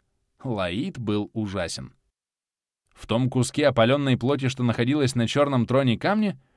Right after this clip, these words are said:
было практически невозможно узнать величавого короля из шахмат Кармадонта.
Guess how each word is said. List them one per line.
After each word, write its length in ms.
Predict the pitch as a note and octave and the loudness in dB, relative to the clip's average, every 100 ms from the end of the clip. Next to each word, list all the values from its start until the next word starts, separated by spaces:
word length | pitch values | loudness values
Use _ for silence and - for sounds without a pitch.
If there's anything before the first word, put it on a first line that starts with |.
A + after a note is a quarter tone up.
| _ | _
было 240 | G#2+ F3+ F3+ | 4 6 6
практически 600 | D3+ C#3+ G#3 F#3+ F#3 F#3 | 4 0 -2 -2 -2 2
невозможно 680 | F3 D3+ C#3 F3+ A#3 F#3+ F#3 | 2 4 2 2 2 2 2
узнать 320 | C3 E3+ C#3 | 2 0 0
величавого 600 | C#3+ C3+ C#3+ D3+ C#3 A#2 | 0 0 2 2 2 0
короля 460 | A2 F#2+ G2 F#3+ - _ _ | 0 -2 0 -2 -4 _ _
из 140 | D3+ | -4
шахмат 460 | C3 C#3+ C3 C#3+ B2+ | -2 0 0 -2 -6
Кармадонта. 680 | - A2+ A2 G2 E2+ C#2 | -2 0 0 -2 -6 -14